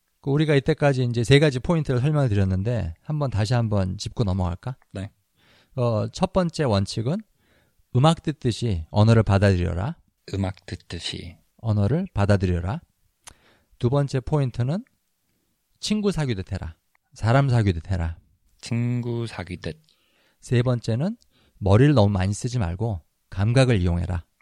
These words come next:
Speaker 2: 감각 이용해라.
Speaker 1: 이렇게 세 가지.
Speaker 2: 네.
Speaker 1: 요것만, 요 세 가지 원칙만 지키면은 바로 우리가 어린아이가 모국어 배우듯이 외국어를 배우기 시작하는 거거든.
Speaker 2: 맞아요.
Speaker 1: 그러면 쉬워지고.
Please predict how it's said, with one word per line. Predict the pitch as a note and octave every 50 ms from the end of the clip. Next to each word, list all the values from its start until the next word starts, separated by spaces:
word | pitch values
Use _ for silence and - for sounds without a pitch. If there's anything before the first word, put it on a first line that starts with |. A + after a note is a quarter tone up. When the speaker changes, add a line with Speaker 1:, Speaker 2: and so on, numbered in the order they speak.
| _ - - _ _ _ -
Speaker 2:
감각 | - - F#2+ F#2+ F#2+ F#2+ G2 G2 G2 G2 G2 G2 G2 - _ _ _ _
이용해라. | - F#2 F2+ F2+ F2+ D#2+ E2 D#2 D#2 D2 C#2+ _ _ _ _ _ _ _ _ _ _ _ _ -
Speaker 1:
이렇게 | G#2+ G#2+ - G2
세 | - A#2 A2+
가지. | G#2 G#2+ F#2 D#2+ D#2+ D#2+ - _ _ _ -
Speaker 2:
네. | G2 F2 D#2+ D#2+ _ _ _ _ _ _ - D3+
Speaker 1:
요것만, | C3 B2+ C#3+ C#3+ C#3 C#3 C#3 C3+ C3 A#2+ G#2+ G2 F#2 F#2+ _ _ _ -
요 | C3 D3 D#3
세 | - C3+ C3
가지 | D3 C#3+ C3
원칙만 | A2 G#2 - - B2 B2 A#2
지키면은 | G#2 - A2 - - A2+ G2+ G2 F#2 G#2+ B2 A#2+ F#2 E2 E2 - _ -
바로 | - A#2 A#2+ A#2+
우리가 | G#2+ G2 F2+ F#2+ F#2 A#2+ D#3+ G#3+ _ _ _ _ _ _ _ _ _ _ _ _ _
어린아이가 | - G#2 A2 C3+ D#3+ F3 F3+ E3+ D#3+ D3 C3+ C3+ C3 A2+ F#2+ F2+ F2+ - - _ _ _ _
모국어 | - B2+ B2 D3+ D3 D3+ C#3+ C#3+
배우듯이 | - G2+ G#2 G#2 G2 G2+ G2+ - - - G2+ F#2+ F#2 A2
외국어를 | A2 A2 A#2 A2+ A2+ A2+ G2+ G2+
배우기 | F2+ F#2+ G2 F#2+ F#2+ F#2
시작하는 | F2+ C#3 C#3 - A#2+ G#2 F#2+
거거든. | E2+ E2 E2 D#2+ D#2 D#2+ D#2+ E2 E2 - _ _ _ _ - -
Speaker 2:
맞아요. | - F2+ E2 D#2+ D#2+ D#2+ - _ _
Speaker 1:
그러면 | - - G#2+ G2+ F#2+ F#2+ F#2 G#2
쉬워지고. | - - - - D#3+ D#3+ C3+ G2+ F2+ E2 E2 F2+